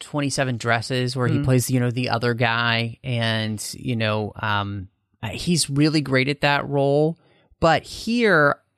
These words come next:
Speaker 1: he just does the same thing that Amy Adams is doing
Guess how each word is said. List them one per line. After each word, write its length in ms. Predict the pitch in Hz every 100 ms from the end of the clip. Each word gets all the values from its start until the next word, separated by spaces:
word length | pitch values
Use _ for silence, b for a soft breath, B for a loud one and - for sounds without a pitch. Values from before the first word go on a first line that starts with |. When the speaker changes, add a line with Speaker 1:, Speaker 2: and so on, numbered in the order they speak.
| - _ _ _ _ _ _
Speaker 1:
he 440 | - - - 247 269
just 380 | - 302 247 - _
does 600 | 170 185 208 214 208 -
the 120 | 170
same 480 | 170 - 160 170 185
thing 540 | - 175 160 160 156 147
that 520 | 139 135 131 123 - _ _ _ _ _ _ _ _ _ _ _ _ 151
Amy 380 | 165 170 165
Adams 540 | - 127 143 151 139 131
is 140 | 127
doing 560 | - 123 117 110 110